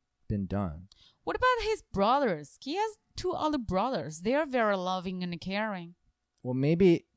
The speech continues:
Speaker 1: you know, you're, I know they say, like, they emphasize childhood development. Like, a lot of this, these neural networks and emotional and relationships are developed in a young age. So maybe by the time he was twenty-five and he met his brothers,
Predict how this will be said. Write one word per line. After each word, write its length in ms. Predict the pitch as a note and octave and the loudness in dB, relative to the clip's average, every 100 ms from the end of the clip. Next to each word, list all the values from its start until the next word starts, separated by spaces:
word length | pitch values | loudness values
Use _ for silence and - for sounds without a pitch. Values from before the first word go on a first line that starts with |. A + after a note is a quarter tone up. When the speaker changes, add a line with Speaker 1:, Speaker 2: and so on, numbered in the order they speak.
| _ _ | _ _
Speaker 1:
you 100 | D3+ | -4
know, 120 | C3+ | -2
you're, 320 | B2 A#2 A#2+ - | 0 2 0 -2
I 120 | B2 | -6
know 180 | C3 C#3 | -2 0
they 160 | C#3 C3 | 0 -2
say, 240 | - B2+ | -2 -2
like, 240 | A#2 G#2+ - | 0 -2 -2
they 140 | A#2 | -4
emphasize 520 | A#2+ B2 A#2+ A2+ G#2 | -2 -4 -4 -2 -2
childhood 540 | - A#2 G#2+ G#2+ G2+ G2+ | -2 0 2 2 0 -2
development. 600 | G2 F2 G2+ G2 D#2+ D#2 | -2 2 2 2 -2 -4
Like, 160 | E2+ - - | -6 -10 -4
a 20 | |
lot 240 | G2 G2 G#2 | 0 2 2
of 160 | F#2 | 0
this, 380 | F#2+ F#2 - - _ _ - | -2 -2 -6 -18 _ _ -10
these 200 | G#2 F#2+ | -6 -4
neural 300 | G2 G#2 G2+ | 0 2 4
networks 540 | F#2+ G2+ F2 G2 F#2+ G2+ | 4 4 2 -2 -4 -4
and 240 | F#2 F2+ - - | -4 -4 -8 -6
emotional 520 | G#2 G2 G2 G#2 G2 | -2 -2 -2 -2 -2
and 100 | F#2+ | 0
relationships 520 | F2+ G2 - G2 F#2+ | -2 -2 -4 -8 -8
are 120 | D#2+ | -8
developed 480 | F#2 F2+ G2 G2 F#2 | -6 -4 -2 -4 -4
in 120 | F#2+ | -4
a 60 | F#2 | -2
young 240 | F2+ F2+ | -2 -2
age. 420 | F#2+ A2 F2+ - - _ _ _ | -2 -2 -2 -6 -18 _ _ _
So 60 | G2+ | -8
maybe 220 | G#2 A2 | -6 -6
by 140 | G#2 | -6
the 100 | G#2 | -6
time 240 | G2 G#2 G2 | -6 -6 -4
he 100 | G2 | -4
was 100 | F#2 | -4
twenty-five 560 | - G2+ F#2 A2+ B2+ | -4 -4 -2 -2 -2
and 80 | A2+ | -2
he 60 | G2 | -2
met 180 | G2+ C3 | -2 -4
his 120 | A#2 | -4
brothers, 540 | F#2+ F2+ F2+ F2+ - | -6 -6 -4 -6 -10